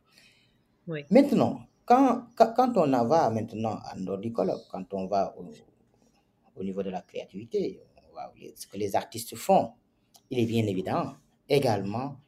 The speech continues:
Speaker 2: qu'il y a des manières de faire, euh, des manières de voir, euh, qui seront tout simplement, euh, sur la voie de, de, de, de la découverte, hein, parce qu'on parle de la créativité,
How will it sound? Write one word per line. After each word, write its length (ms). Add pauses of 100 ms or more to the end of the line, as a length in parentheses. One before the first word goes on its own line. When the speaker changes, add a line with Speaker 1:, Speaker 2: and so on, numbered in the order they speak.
(280)
Speaker 2:
qu'il 140
y 100
a 60
des 160
manières 340
de 80
faire, 460 (560)
euh, 20 (240)
des 120
manières 360
de 80
voir, 460 (760)
euh, 300
qui 140
seront 320
tout 100
simplement, 760 (580)
euh, 60
sur 240
la 180
voie 500 (760)
de, 600 (800)
de, 160 (200)
de, 80 (960)
de 60
la 120
découverte, 640
hein, 240 (260)
parce 140
qu'on 220
parle 180
de 60
la 100
créativité, 720